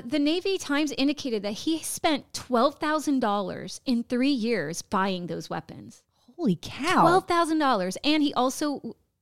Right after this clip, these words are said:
Speaker 1: along with the weapons, bought body armor, smoke gr-, grenades, and tactical vests. I mean, what is he doing?
Speaker 2: Yeah.
Speaker 1: Why does a civilian need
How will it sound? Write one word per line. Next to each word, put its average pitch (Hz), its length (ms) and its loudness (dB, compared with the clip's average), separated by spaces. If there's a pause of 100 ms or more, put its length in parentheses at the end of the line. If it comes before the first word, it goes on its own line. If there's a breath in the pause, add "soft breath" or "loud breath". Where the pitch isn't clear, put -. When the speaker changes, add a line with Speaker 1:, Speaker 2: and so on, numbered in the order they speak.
(140)
Speaker 1:
along 208 360 0
with 214 140 -4
the 214 60 -2
weapons, 214 340 -2
bought - 320 -4
body 190 300 0
armor, 233 420 0 (240)
smoke 233 400 0
gr-, 285 120 -2 (160)
grenades, 233 560 0
and 202 220 -4
tactical - 500 -6
vests. - 540 -12 (560)
I 240 100 2
mean, 247 160 2
what 262 140 6
is 269 120 -2
he 247 100 -2
doing? 180 380 -4 (480)
Speaker 2:
Yeah. 190 220 0
Speaker 1:
Why 269 240 10
does 302 340 4
a 247 100 2
civilian 214 960 4 (720)
need 226 640 4